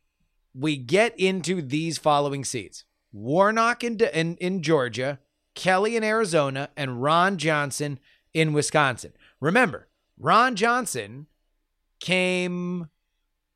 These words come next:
or sorry, uh, Wisconsin was a lot closer than anybody thought. That open Pennsylvania seat is going to be very interesting to see exactly who is going to be able to run there.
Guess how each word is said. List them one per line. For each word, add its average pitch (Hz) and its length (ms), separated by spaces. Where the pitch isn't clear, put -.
or 156 200
sorry, 147 260
uh, 147 240
Wisconsin 170 600
was 120 100
a 131 60
lot 190 420
closer 254 320
than 233 80
anybody 233 280
thought. 240 420
That 170 180
open 185 260
Pennsylvania 233 760
seat 135 320
is 127 100
going 151 180
to 139 60
be 139 100
very 143 340
interesting 127 420
to 123 80
see 139 240
exactly 120 640
who 208 300
is 151 140
going 143 300
to 135 100
be 127 220
able 110 420
to 151 160
run 120 300
there. 87 260